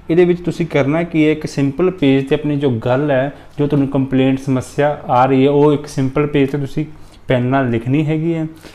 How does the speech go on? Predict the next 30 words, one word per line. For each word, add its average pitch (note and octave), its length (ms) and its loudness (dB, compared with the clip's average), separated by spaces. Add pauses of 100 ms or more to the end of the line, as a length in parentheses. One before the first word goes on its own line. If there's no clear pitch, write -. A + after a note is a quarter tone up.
(140)
ਤੇ F3+ 100 -2 (100)
ਉਸ F3 200 2
ਤੋਂ F3 140 -2
ਬਾਅਦ E3 200 4
ਤੁਸੀਂ D3+ 300 0
ਇਹ F3+ 180 6
site C#3 400 -2
ਖੋਲ੍ਹਣੀ B2 440 -2
ਹੈ। E3 60 -4 (140)
P, D3 140 2 (380)
Google D#3 260 4
ਦੇ D#3+ 80 2
ਵਿੱਚ D3+ 160 0
ਤੁਸੀਂ - 300 -4
ਪੀ D3+ 180 4
ਐਸ D3+ 140 0
ਪੀ D3+ 180 -2
ਸੀ D3+ 140 -4
ਐਲ C3 120 0
ਲਿਖਣਾ A#2+ 280 -4
ਹੈ D3 120 -6 (280)
ਤੇ D3+ 220 2
ਇਸ C#3+ 100 -2
'ਤੇ F#3 180 -6 (340)
click B2+ 280 0
ਕਰਨਾ A2+ 300 -6
ਹੈ। A#2 80 -12 (1300)
ਇਹ F#3 240 4
site C#3 460 2
ਹੁਣ D3 120 0